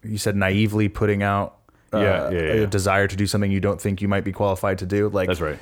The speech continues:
Speaker 1: that's being vulnerable with a friend.
Speaker 2: Right.
Speaker 1: Somebody that you trust.
Speaker 2: Yep.
Speaker 1: And then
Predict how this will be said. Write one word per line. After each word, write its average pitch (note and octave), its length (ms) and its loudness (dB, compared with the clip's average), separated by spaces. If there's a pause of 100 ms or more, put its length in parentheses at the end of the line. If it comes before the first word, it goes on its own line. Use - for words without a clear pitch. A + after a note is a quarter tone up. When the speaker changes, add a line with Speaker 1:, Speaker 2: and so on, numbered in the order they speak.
(100)
Speaker 1:
that's G#2+ 220 -2
being G#2 380 2
vulnerable G2 460 2
with F#2 140 0
a E2+ 60 -2
friend. F2 400 -4 (200)
Speaker 2:
Right. D#2+ 220 -2
Speaker 1:
Somebody G#2+ 240 0
that F#2+ 100 -2
you G2+ 80 -2
trust. - 640 0 (120)
Speaker 2:
Yep. E2 260 -2 (380)
Speaker 1:
And G2+ 300 -2
then G2 460 0